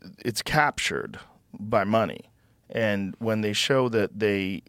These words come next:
clearly knew that this was, it's an opiate, and it, they are addictive, and yet they somehow or another use the language,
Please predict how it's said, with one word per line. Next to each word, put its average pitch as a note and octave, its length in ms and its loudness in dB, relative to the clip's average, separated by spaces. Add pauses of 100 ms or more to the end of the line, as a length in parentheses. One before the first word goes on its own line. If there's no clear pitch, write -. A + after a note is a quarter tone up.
(420)
clearly D3+ 580 6
knew G#2+ 520 2
that G2 180 -4
this A#2+ 200 -2
was, G2 360 -4 (260)
it's G#2+ 220 -6
an D#3 80 2
opiate, - 420 0 (100)
and G2+ 140 0
it, B2+ 140 0
they C#3 100 8
are D3+ 180 8
addictive, F3 540 -4
and A2+ 160 -2
yet A2+ 300 4
they G#2+ 480 0
somehow C3+ 540 2
or B2 120 2
another A#2 480 2 (480)
use C3+ 480 2
the A2+ 180 6
language, G#2+ 1040 0